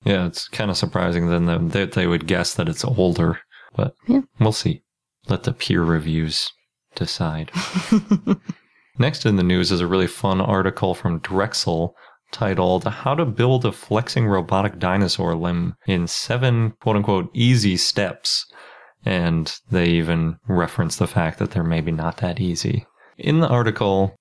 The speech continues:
Speaker 1: as you'd expect, they break the process down into seven steps.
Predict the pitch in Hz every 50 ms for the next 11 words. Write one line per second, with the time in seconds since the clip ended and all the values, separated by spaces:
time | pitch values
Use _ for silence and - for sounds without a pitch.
0 | _ - 117 117 101 101 98 95 87 - - - 95 90 90 - - - - -
1 | - - - - _ _ _ _ _ _ - 107 98 95 92 85 - - 117 135
2 | 135 - 117 - - 104 101 101 - - 95 - - - 92 90 90 87 87 85
3 | 80 85 80 - - - - 104 90 92 87 85 - - - - - 92 - -
4 | - - - - - -